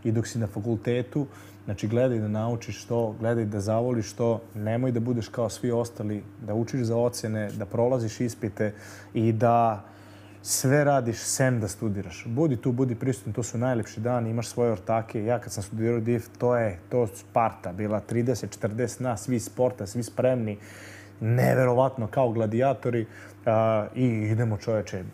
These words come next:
plešemo, a, rvemo, a, i, imamo neke borilačke sportove, idemo na plivanje, idemo na kolektivne sportove, e, učimo o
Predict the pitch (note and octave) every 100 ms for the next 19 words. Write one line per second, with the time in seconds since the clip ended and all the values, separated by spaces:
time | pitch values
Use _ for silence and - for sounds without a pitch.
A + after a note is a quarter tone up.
0 | - B2+ A#2+ - G#2+ G#2 G2+ F#2+ - -
1 | A2 A2 G#2+ G#2+ B2+ A2+ A2+ G#2+ G2 F#2+
2 | - - - G#2 G#2+ A2 B2+ B2+ C3 C#3
3 | C3+ C3 B2+ B2 A#2 A#2 B2+ A#2 - -
4 | A#2+ A2 A2 G2 G2 A#2+ A#2+ C3 A2+ -
5 | B2 A2+ G2+ G2 G#2+ B2 B2+ A#2 A#2 A2
6 | - - - C#3 C3+ B2 A#2+ A2 - A#2+
7 | - G#2+ G#2 F#2+ - A#2 B2+ C3 - D3+
8 | B2+ B2+ C3 C3